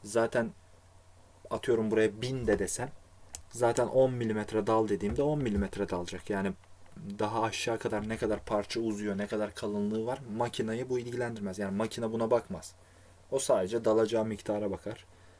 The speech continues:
E, biz burada kalınlık niye belirtiyoruz? Simülasyon için belirtiyoruz açıkçası yüksek şeyde.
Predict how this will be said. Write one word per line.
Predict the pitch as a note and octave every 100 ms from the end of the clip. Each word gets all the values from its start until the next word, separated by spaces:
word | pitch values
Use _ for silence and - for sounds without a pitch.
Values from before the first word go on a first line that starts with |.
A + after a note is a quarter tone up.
| - - -
E, | A2
biz | B2 B2
burada | B2 A#2+
kalınlık | B2+ A#2+ B2 -
niye | B2+ A#2
belirtiyoruz? | G2 F#2 - A2 C3 - - - - - - - -
Simülasyon | - D#3 D#3 D3 C3 D3
için | B2 - F#2
belirtiyoruz | F2+ F2+ - F#2
açıkçası | F#2+ - - G2+ -
yüksek | G2 - -
şeyde. | - F#2+ F#2